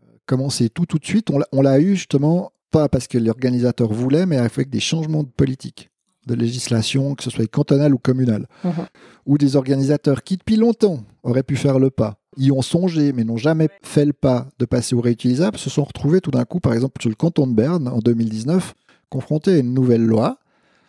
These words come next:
Speaker 1: qui les oblige, sur les événements, à avoir tout en réutilisable.
Speaker 2: Du jour au lendemain.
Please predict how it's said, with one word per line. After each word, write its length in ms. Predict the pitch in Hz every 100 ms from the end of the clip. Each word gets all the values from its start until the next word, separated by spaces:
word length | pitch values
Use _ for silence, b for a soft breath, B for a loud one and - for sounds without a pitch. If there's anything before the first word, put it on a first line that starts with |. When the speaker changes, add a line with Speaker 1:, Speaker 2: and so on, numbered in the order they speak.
| _ -
Speaker 1:
qui 100 | 208
les 180 | 202 165
oblige, 520 | 143 139 180 190 139
sur 100 | 151
les 220 | 131 131
événements, 380 | 131 131 143 175
à 40 |
avoir 240 | 135 131 -
tout 220 | - 202
en 80 | 156
réutilisable. 640 | 143 131 - 123 117 110 - -
Speaker 2:
Du 120 | 196
jour 160 | 185 175
au 40 |
lendemain. 240 | 175 160